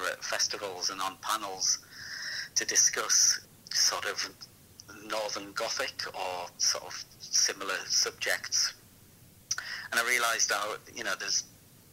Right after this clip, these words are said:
every person and every writer has different sides to their character, and I wanted to kind of show that, um, it's not all nihilistic and bleak and violent. And I wanted to write something that was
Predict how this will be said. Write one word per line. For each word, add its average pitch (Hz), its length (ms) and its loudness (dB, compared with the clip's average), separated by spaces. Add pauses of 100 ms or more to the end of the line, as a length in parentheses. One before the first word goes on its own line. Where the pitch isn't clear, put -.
every 120 220 -2
person 110 460 0
and 98 80 0
every 95 200 -2
writer 98 340 0
has 90 140 0
different - 300 -6
sides - 400 2
to 92 60 -2
their 85 100 -2
character, 98 500 -2
and 85 80 -4
I 87 120 0
wanted 90 220 -8
to 85 80 -10
kind 90 280 -4
of - 160 -14 (540)
show 95 440 0
that, 92 220 -2 (160)
um, 85 300 -10 (120)
it's - 200 0
not 92 160 -2
all 87 260 -4
nihilistic 87 680 0
and 85 160 -10
bleak 90 400 -6
and 82 160 -14
violent. 90 600 0 (1200)
And 104 120 4
I 101 60 0
wanted 104 300 -2
to 110 80 0
write 98 260 0
something 101 640 -2
that 101 120 -4
was - 420 2